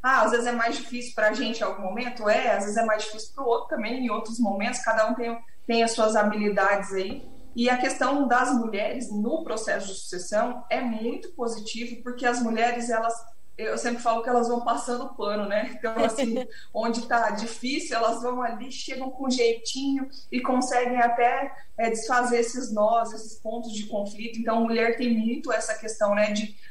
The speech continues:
Speaker 1: apaziguar, de esfriar um pouco as coisas pra, pra ter, não ter essa, esse embate, né? Que o conflito, ele é positivo.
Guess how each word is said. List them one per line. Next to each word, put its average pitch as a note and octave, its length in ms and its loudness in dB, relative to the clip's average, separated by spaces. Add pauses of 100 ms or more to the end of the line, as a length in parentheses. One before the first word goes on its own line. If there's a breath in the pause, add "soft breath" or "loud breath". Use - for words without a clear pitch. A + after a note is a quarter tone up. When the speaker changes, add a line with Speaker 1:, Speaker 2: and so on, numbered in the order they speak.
Speaker 1:
apaziguar, G#3+ 1120 2
de G#3 280 -10
esfriar A3 600 0
um G3+ 60 -4
pouco A3 220 -2
as A#3 220 0
coisas A3 520 -2
pra, G#3+ 320 0 (260 loud breath)
pra G#3 420 2
ter, G#3 480 0
não A3 240 -2
ter A3+ 120 0
essa, G#3 540 0
esse G3+ 240 -2
embate, A3 640 2
né? - 160 -4
Que - 120 -6
o A#3 40 -4
conflito, C#4+ 440 0
ele D4+ 140 0
é D4+ 60 2
positivo. D4 880 -2